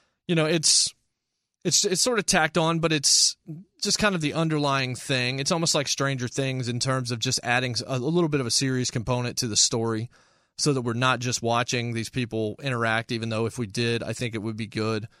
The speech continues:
Christopher Meloni, whose character I did not care for as much as some, has grown on me a lot. I thought he was fantastic in ten Years Later. This, of the three,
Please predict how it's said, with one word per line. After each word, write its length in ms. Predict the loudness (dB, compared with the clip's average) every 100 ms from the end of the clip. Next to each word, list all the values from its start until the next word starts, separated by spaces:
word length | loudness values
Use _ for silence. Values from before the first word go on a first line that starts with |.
| _ _ -2
Christopher 340 | 2 2 0
Meloni, 600 | 0 2 0 0 -2 -4 _ _ _ -4
whose 140 | -2
character 340 | 2 0 2
I 80 | 0
did 200 | 0 0
not 200 | 0 -2
care 200 | 0 -2
for 240 | 0 -2 0
as 100 | -2
much 320 | -2 0 0
as 120 | 0
some, 400 | 2 2 0 0
has 180 | -2 -4
grown 440 | -4 -2 -2 0
on 180 | 0 -2
me 160 | -2 -2
a 80 |
lot. 360 | -2 0 2 0
I 40 |
thought 220 | 0 -2 -2
he 80 |
was 120 | -4 -6
fantastic 840 | -6 -4 0 0 0 -2 -6 -10 _ _
in 140 | -6
ten 220 | -2 -2 -2
Years 220 | -4 -4
Later. 440 | -2 0 0 -2 -6 _ _ _ _ -10
This, 680 | 2 6 6 4 2 2 -2 _
of 320 | 2 2 2 -2
the 100 | -4
three, 680 | -4 -2 0 2 0 -6